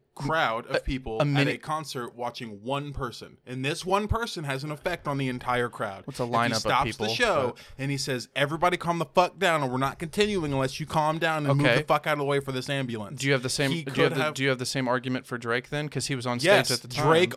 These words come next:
Speaker 1: also is supposed to be held liable. They're suing him.
Speaker 2: Yeah, they're not gonna win that lawsuit. I'm just
Speaker 1: I
Speaker 2: telling
Speaker 1: don't
Speaker 2: ya,
Speaker 1: care. I
Speaker 2: they're
Speaker 1: think
Speaker 2: not.
Speaker 1: he is liable too, 'cause he
Speaker 2: Um,
Speaker 1: knows the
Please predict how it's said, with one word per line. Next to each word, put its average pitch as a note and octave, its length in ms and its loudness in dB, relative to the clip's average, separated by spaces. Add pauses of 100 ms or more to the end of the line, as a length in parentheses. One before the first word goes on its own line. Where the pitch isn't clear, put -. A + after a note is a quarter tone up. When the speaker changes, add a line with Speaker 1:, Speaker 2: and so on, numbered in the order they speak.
Speaker 1:
also D#3+ 640 6
is B2+ 200 -4
supposed - 480 -2
to - 40 -14
be B2 120 -4
held A#2+ 180 -2
liable. A#2 380 0
They're A#2+ 120 -4
suing A#2+ 360 -2
him. F#2 220 -12
Speaker 2:
Yeah, C3 280 2
they're B2 220 0
not A2+ 320 0
gonna A2 120 -6
win G#2+ 180 -8
that G2 140 -4
lawsuit. F#2+ 320 -6
I'm F#2+ 100 -10
just - 120 0
Speaker 1:
I B2+ 60 6
Speaker 2:
telling C3+ 160 2
Speaker 1:
don't C3+ 80 -2
Speaker 2:
ya, - 60 -6
Speaker 1:
care. E3+ 160 4
I A#2+ 100 2
Speaker 2:
they're G2 80 -10
Speaker 1:
think C3 140 0
Speaker 2:
not. - 40 -4
Speaker 1:
he C3 80 -2
is B2 140 -4
liable B2 320 0
too, D3 240 -2
'cause A#2 260 4
he C3 120 2
Speaker 2:
Um, C#3+ 40 2
Speaker 1:
knows C3+ 360 0
the B2+ 160 -4